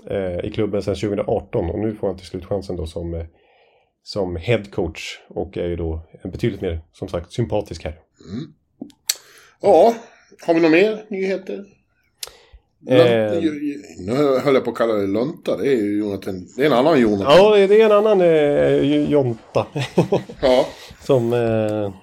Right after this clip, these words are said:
Speaker 1: som, eh, gillar att prata N H L. Eh, jag vill också, jag vill bara säga där också att jag tror Calgarys val har också, dels att de vill ha motsatsen då, men jag tror också att det har lite just med ekonomiskt. Alltså att, eh, det, det är ju,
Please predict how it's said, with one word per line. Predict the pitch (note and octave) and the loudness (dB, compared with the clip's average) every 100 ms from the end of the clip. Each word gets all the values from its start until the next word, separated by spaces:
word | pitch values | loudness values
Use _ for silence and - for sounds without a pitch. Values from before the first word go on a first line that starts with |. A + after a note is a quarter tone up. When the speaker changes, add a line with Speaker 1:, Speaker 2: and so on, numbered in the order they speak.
| _ _ | _ _
Speaker 1:
som, | C#3+ A#2 A2 | -10 -6 -4
eh, | G#2+ G2+ G2+ A#2 B2+ B2 - | -4 -4 -4 -6 -8 -8 -6
gillar | C3 C3 A2+ | -2 0 0
att | |
prata | A2+ G#2 | -2 -2
N | A2+ | -2
H | F#2+ | -4
L. | E2 - _ _ _ _ _ - | -6 -12 _ _ _ _ _ -14
Eh, | F#2+ F2 | -10 -2
jag | B2 | 2
vill | D#3+ | 4
också, | E3+ - | 2 2
jag | D#3+ | 2
vill | E3 | 2
bara | D#3+ | 2
säga | C#3 D3+ | 2 2
där | C#3+ A2 | 2 0
också | G#2 G#2+ | -2 -4
att | G#2 | -2
jag | B2 - | -4 -4
tror | - D#3+ D3+ C3+ - A#2+ | 0 2 2 0 -4 -2
Calgarys | B2 A2 G#2+ | -2 0 -2
val | A2+ G#2+ G#2+ A2 | 0 0 0 -4
har | - A#2+ A#2+ B2 | -2 0 0 -2
också, | C3 - C3 | -4 -4 -8
dels | B2+ D3+ - | -2 -2 -2
att | A#2+ | -6
de | A2+ | -2
vill | G#2 | -2
ha | |
motsatsen | G#2 G#2 D#3 - | -2 -2 -2 -2
då, | F2+ | -2
men | G#2 | -2
jag | G#2 | 0
tror | B2 | -2
också | - | -2
att | G#2+ | -4
det | G#2 | -2
har | G#2 | -2
lite | G2+ G2 - | -2 -6 -4
just | A#2 F#2+ - | -2 -2 -4
med | G2 | -6
ekonomiskt. | E2+ F#2+ F2 D#2+ - - _ _ _ - | -4 -4 -2 -6 -12 -20 _ _ _ -12
Alltså | G2 - | -10 -8
att, | E2+ - - | -10 -12 -14
eh, | E2+ - _ _ _ | -14 -16 _ _ _
det, | G#2+ G#2 | -6 -2
det | |
är | |
ju, | G#2+ | -2